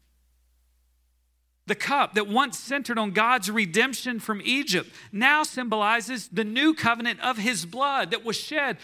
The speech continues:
for the forgiveness of sins. And again, John chapter nineteen, verse thirty-six,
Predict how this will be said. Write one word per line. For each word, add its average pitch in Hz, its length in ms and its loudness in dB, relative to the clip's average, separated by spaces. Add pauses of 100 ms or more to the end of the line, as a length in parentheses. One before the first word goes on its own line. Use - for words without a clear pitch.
(140)
for 240 120 -4
the 247 100 0
forgiveness 254 880 -2 (200)
of 247 140 0
sins. 269 720 -4 (3000)
And 220 80 -4
again, 233 300 -2
John 233 220 0
chapter 240 260 -4
nineteen, 240 420 0
verse 220 280 -2
thirty-six, 233 720 -4